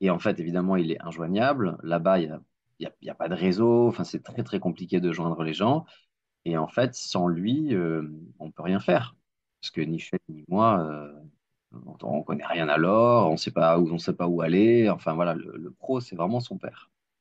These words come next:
Et donc, va s'installer comme ça les premiers, les premiers jours, euh,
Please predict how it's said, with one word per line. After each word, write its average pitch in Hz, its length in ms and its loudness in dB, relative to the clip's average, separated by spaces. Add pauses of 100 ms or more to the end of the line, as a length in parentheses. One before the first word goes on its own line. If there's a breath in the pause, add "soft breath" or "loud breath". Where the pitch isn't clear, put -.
(380 soft breath)
Et 90 60 -10
donc, 127 160 4
va 135 100 4
s'installer 127 600 2
comme 98 160 -4
ça 131 120 0
les 107 120 0
premiers, 110 520 0
les 90 140 -2
premiers 95 400 -4
jours, 104 480 -4
euh, 80 420 -2